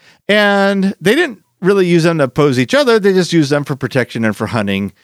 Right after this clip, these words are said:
for their everyday life. And they would, again, ride the Rancors, much like giant <laughs> horses, and they'd actually make armor for 'em with the symbols of the different clans on 'em. So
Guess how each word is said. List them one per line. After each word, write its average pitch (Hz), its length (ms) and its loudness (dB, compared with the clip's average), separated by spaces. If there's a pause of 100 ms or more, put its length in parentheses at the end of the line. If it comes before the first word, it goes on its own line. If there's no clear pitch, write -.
(260)
for 117 100 -4
their 104 100 0
everyday 98 320 0
life. 143 380 -2
And 95 100 -4
they 98 80 0
would, 101 300 -2
again, 92 440 -2
ride 95 300 -2
the 110 120 0
Rancors, 101 600 -2
much 101 180 -6
like 90 280 -6
giant 92 400 -6
<laughs> - 80 -20
horses, - 640 -4 (260)
and 160 140 0
they'd 160 140 2
actually 170 240 0
make 151 280 0
armor 127 280 0
for 117 260 0
'em 113 80 -2
with 113 160 0
the 113 100 -2
symbols 107 360 -2
of 101 100 2
the 98 60 0
different 92 240 -6
clans 113 320 0
on 85 180 -2
'em. 82 140 -6
So 95 300 -2